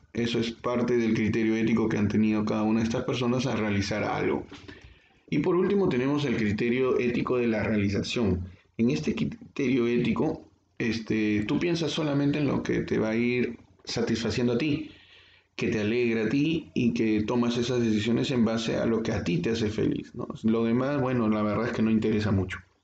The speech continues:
Entonces tu moral está basada en lo que,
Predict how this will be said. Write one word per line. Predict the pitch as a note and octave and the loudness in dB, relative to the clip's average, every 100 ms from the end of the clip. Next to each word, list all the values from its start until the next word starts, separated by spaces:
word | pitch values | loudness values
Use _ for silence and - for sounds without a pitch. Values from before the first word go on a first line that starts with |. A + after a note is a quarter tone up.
| _ _ _ _ - | _ _ _ _ -8
Entonces | - A2+ B2+ | -2 0 2
tu | A#2+ | 2
moral | G#2+ A2 B2 | 2 0 -2
está | A#2 | -2
basada | A#2+ A2+ A#2 A2+ B2+ - - - - - - | -2 -2 -2 -2 -2 -4 -10 -16 -20 -20 -8
en | E3 E3 | -2 0
lo | E3 E3 | 0 0
que, | C#3 B2 - | -2 -2 -6